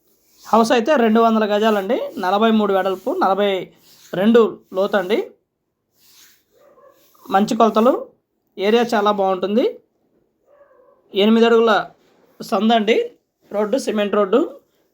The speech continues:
గ్రౌండ్ వాటర్ and అలాగే మున్సిపల్ వాటర్ అవైలబిలిటీ ఉన్నటువంటి హౌస్ అండి ఇది. పాత ఇల్లు, దక్షిణం ఫేసు. ఏరియా చాలా బాగుంటుంది. రేటు అరవై ఐదు లక్షలు చెప్తా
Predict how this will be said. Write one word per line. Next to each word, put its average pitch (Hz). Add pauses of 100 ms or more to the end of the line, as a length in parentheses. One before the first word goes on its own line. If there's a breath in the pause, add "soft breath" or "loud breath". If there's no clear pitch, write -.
(400)
గ్రౌండ్ 226
వాటర్ 269 (320)
and 220
అలాగే 214
మున్సిపల్ 214
వాటర్ 190 (200)
అవైలబిలిటీ 202 (220)
ఉన్నటువంటి 202 (1300)
హౌస్ 214
అండి 185
ఇది. 254 (140)
పాత 208 (140)
ఇల్లు, 214 (100)
దక్షిణం 214
ఫేసు. 277 (1600)
ఏరియా 214 (200)
చాలా 185 (100)
బాగుంటుంది. 196 (2750)
రేటు 240 (380)
అరవై 226
ఐదు 233
లక్షలు 226
చెప్తా 220